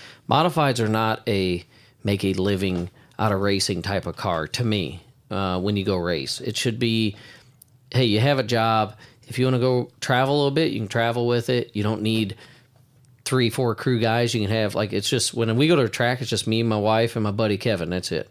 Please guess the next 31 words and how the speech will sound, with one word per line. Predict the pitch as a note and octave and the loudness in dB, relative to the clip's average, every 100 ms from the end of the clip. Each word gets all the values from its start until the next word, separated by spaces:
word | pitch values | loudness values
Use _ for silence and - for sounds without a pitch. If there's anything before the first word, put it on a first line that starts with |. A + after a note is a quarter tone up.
| _ | _
and | G2 | -2
our | F#2+ | -2
dogs. | F2 F2+ D#2 - - - - - - - | 0 0 -2 -6 -18 -20 -20 -20 -16 -2
Um, | G#2+ G#2 G2 G2 - _ _ _ _ _ _ - - | 2 2 0 -2 -8 _ _ _ _ _ _ -18 -6
you | - - - D3 | -4 -4 0 2
know, | B2+ A#2+ | 4 2
you | - B2+ | 2 2
don't | B2 | 2
need | A#2+ A#2+ | 2 0
just | A2+ G#2+ | 0 0
a | A#2 | 0
tire | - - A#2 G#2+ G#2 | 0 0 2 2 2
guy | G#2 G2+ G2+ | 0 0 0
and | G2 | 0
everything | F#2+ F#2+ | -2 0
else. | G#2+ F#2 | 0 -2
So | - C3+ | 0 2
that's | D3 - | 2 2
why | C#3 C3 A2 - - - - | 2 2 0 -4 -18 -18 0
I'm | C#3+ A3 | 4 4
against, | C#3+ G#2 A2+ B2 | 2 2 2 2
like, | A#2+ G#2+ | -2 0
this | A2+ - | -2 0
weekend, | D#3 C3 | 0 0
they | A2+ | 0
got | A2+ G#2 | 0 0
ten | B2 G#2+ | -2 0
thousand | G#2+ G2+ G2+ G#2 | 0 0 0 0
winning | G#2 G2 F#2 - - | 0 0 -2 -8 -10
in, | - G2 F#2+ | -6 -4 -2
um, | F#2+ F2+ F2+ | -4 -4 -6